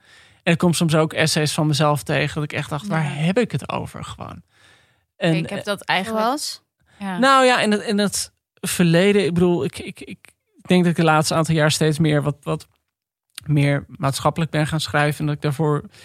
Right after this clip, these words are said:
Speaker 1: veel meer over cultuur en over literatuur schreef. En dat ik wel echt stukken heb geschreven over generaties schrijvers. Dat ik echt zei, "Ze zijn alleen hier en hier mee bezig."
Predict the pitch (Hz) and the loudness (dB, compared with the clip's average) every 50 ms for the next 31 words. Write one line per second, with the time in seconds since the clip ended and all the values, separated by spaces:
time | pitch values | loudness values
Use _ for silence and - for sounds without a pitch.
0 | - _ _ - - 170 151 147 135 156 139 - - 165 - - 196 190 185 180 | -20 _ _ 0 2 2 4 4 4 2 2 0 -2 -2 0 2 4 4 4 4
1 | 170 - 139 143 135 143 - 160 160 170 - 180 160 - - 170 156 151 - - | 2 2 0 0 0 0 2 2 2 2 2 0 -2 -2 0 0 0 0 0 -2
2 | - - - - 156 - - _ - - - - - _ _ - 175 170 160 - | -4 -4 -4 -4 -6 -8 -12 _ -20 -20 -20 -20 -20 _ _ 0 2 2 2 2
3 | 165 160 - - - - - - 180 165 - 170 156 - - - - - 165 151 | 2 2 2 2 0 0 0 0 0 0 0 0 -2 -2 -4 -6 -4 0 0 2
4 | 147 156 143 - - 147 147 147 - 156 143 - - 156 151 156 156 147 135 143 | 2 0 0 -2 -2 -2 -2 -2 -2 -4 -4 -2 -2 -2 0 0 2 0 0 0
5 | - - 165 - - - 175 151 147 143 151 - 151 160 156 147 - 160 - 156 | -2 -2 -2 -2 0 2 2 2 2 2 0 -2 -4 -6 -6 -6 -6 -8 -10 -10
6 | - - - - - - - 156 - 160 147 139 151 160 165 160 160 165 165 156 | -10 -10 -8 -6 -6 -4 -4 -4 -2 0 0 0 0 0 2 2 2 2 2 2
7 | 151 156 160 165 156 160 151 147 143 147 139 147 156 - - 160 - - | 2 2 2 2 2 2 0 0 0 0 0 -2 -2 -4 -6 -8 -10 -12